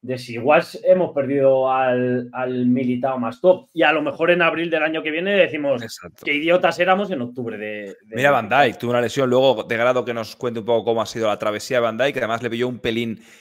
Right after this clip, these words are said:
Speaker 2: eh, más mayor. Pero en esto hay un punto, no me acuerdo hablando de alguna, no, no me acuerdo cu-, de qué jugador o tal, que decían que respecto a una lesión,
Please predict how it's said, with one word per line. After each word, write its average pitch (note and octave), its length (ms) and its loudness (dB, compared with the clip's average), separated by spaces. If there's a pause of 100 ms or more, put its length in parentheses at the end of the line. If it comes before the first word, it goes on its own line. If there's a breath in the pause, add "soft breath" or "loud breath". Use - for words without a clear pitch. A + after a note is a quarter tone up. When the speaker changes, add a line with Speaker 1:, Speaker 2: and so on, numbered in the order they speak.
(200 loud breath)
Speaker 2:
eh, A#2+ 480 4
más A2+ 220 -4
mayor. A2+ 420 -2 (340 soft breath)
Pero B2 480 0 (160)
en A2+ 100 -8
esto C3+ 220 -8
hay F#3 60 -4
un D3 100 -10
punto, D#3+ 180 -6
no D3 80 0
me F3+ 60 0
acuerdo D#3+ 320 0
hablando C#3+ 460 0
de A#2+ 380 2
alguna, G#2+ 1300 -4
no, G#2+ 280 -14
no B2+ 120 -8
me C#3 60 -2
acuerdo B2 420 -4
cu-, - 200 -20
de G2+ 640 -20
qué B2 100 -12
jugador A2 480 2
o A2 60 -2
tal, C3 240 0 (440 soft breath)
que A#2+ 120 0
decían D#3 340 0
que E3 100 2
respecto B2 480 -2
a C#3 40 2
una D#3+ 100 2
lesión, D#3+ 440 -2